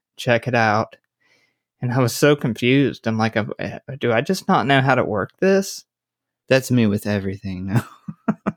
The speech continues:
Speaker 1: That was the start, start of not knowing
Speaker 2: It
Speaker 1: how
Speaker 2: was.
Speaker 1: to work
Speaker 2: I was in the, I
Speaker 1: technology.
Speaker 2: was in the top of my game at
Speaker 1: <laughs>
Speaker 2: MySpace, and it was downhill from there.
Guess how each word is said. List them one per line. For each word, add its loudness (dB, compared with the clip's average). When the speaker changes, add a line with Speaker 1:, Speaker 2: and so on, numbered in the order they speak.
Speaker 1:
That 4
was 2
the -2
start, 0
start 0
of -4
not -2
knowing 2
Speaker 2:
It 4
Speaker 1:
how 4
Speaker 2:
was. 4
Speaker 1:
to -
work 2
Speaker 2:
I 4
was 2
in 4
the, 2
I 2
Speaker 1:
technology. 2
Speaker 2:
was 0
in 0
the -2
top 0
of 0
my 2
game 0
at 0
Speaker 1:
<laughs> -
Speaker 2:
MySpace, 0
and -2
it -4
was -6
downhill -4
from -8
there. -4